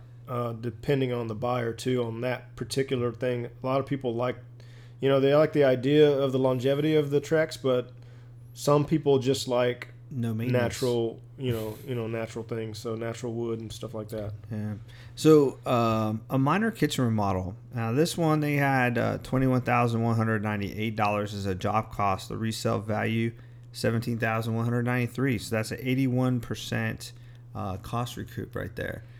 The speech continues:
Speaker 2: Um, now, that is pretty minor because depending on your appliances, that could be half that budget right there.
Speaker 1: Yeah.
Speaker 2: Uh, depending on how big your,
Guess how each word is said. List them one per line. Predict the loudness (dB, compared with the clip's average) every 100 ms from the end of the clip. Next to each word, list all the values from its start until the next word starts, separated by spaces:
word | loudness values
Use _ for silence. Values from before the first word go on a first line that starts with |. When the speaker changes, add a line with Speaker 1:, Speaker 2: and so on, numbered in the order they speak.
| -20 -16 -10
Speaker 2:
Um, | -6 -6 -6 -6 -8 -10 -6
now, | -2 2 4 2
that | 4 2 4
is | 2 2 2 0 -2 -8 -16 -6
pretty | 0 2 2
minor | 2 0 0 -2
because | -4
depending | -4 0 0
on | 2 0
your | -2 -4
appliances, | -4 -2 -2 -4 -6 -4
that | -2 -2
could | -4 -6 -10 -18 -20 -20 -18 -16 -8
be | -4 0
half | 0 0
that | -2 0
budget | -2 -2 -2
right | -2 -2
there. | -2 -2 -2
Speaker 1:
Yeah. | 0 0 -2 -4
Speaker 2:
Uh, | -4
depending | -4 -2 2 2 4
on | 2 2
how | 0 -2 -2
big | 0 0
your, | 0 -2